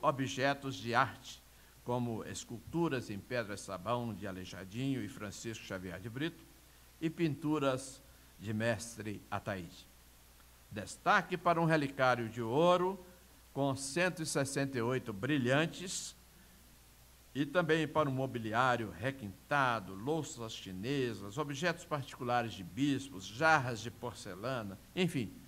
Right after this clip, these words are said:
um primor de acervo. Hoje, o museu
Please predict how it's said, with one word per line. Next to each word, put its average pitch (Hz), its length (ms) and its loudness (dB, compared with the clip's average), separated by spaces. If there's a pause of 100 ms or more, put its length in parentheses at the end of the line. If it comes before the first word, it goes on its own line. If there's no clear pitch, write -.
(220)
um 175 140 2
primor 127 680 -2 (220)
de 110 80 -4
acervo. - 480 -6 (920)
Hoje, 185 560 4 (380)
o 185 100 2
museu 143 640 6